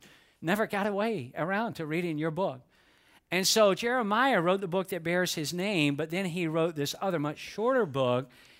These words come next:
And the name of the book will tell you what the book is about. The book is called Lamentations. Lamentations.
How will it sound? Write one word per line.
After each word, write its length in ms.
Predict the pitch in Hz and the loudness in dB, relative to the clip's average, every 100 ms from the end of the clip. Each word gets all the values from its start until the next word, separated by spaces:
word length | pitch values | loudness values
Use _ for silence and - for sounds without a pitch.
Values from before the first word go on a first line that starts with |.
| - - - | -20 -12 -2
And 140 | 175 | 0
the 60 | 170 | 2
name 300 | 202 277 277 | 2 2 2
of 80 | 180 | 0
the 60 | |
book 260 | 160 170 170 | 4 2 2
will 220 | 170 165 - | 0 -2 -2
tell 280 | - 226 220 | -4 2 4
you 380 | 175 143 139 135 | 4 4 2 2
what 240 | 170 180 156 | 0 -2 -2
the 80 | |
book 240 | 147 160 - | -4 -4 -4
is 120 | 135 | -6
about. 340 | 139 135 131 | 0 2 2
The 80 | 135 | 0
book 240 | 147 202 196 | -2 -2 -2
is 120 | - | -4
called 460 | 170 151 135 131 - - - | 2 4 4 2 -4 -20 -10
Lamentations. 1300 | 139 160 165 151 139 135 117 117 104 98 - - - _ | -4 0 0 -2 -4 -6 -8 -10 -14 -14 -14 -16 -20 _
Lamentations. 1080 | 139 147 147 131 123 110 - 117 - - | -4 -2 -2 -4 -8 -12 -14 -18 -16 -18